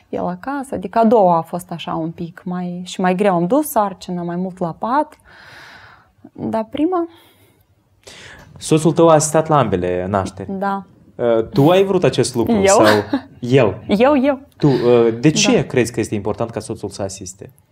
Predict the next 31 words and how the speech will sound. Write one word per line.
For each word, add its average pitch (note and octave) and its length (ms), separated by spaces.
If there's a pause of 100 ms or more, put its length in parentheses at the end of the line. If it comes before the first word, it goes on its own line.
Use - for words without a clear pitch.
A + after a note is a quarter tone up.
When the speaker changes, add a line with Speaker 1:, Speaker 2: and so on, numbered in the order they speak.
(200)
Speaker 1:
Dacă A#3 460
facem F#3+ 420
copil A3 320
în A3+ 180
doi, A#3+ 160
deja A#3 280
și C4 100
să-l - 220
naștem D4+ 420
trebuie G#3+ 280
în G3 100
doi. F#3 200
Deci G#3+ 280 (100)
eu C4+ 180
mă C#4 120
temeam C4+ 320
să - 140
nasc F3 320
singură. F3 540 (580)
Zic, G#3+ 180
„Dacă C4 260
mie A#3 180
atunci G#3+ 300
ceva G3+ 340
îmi G3+ 100
trebuie G3 340
și G3 160
tu G3+ 120
nu G3+ 80
ești G3 300
alături?” G3 480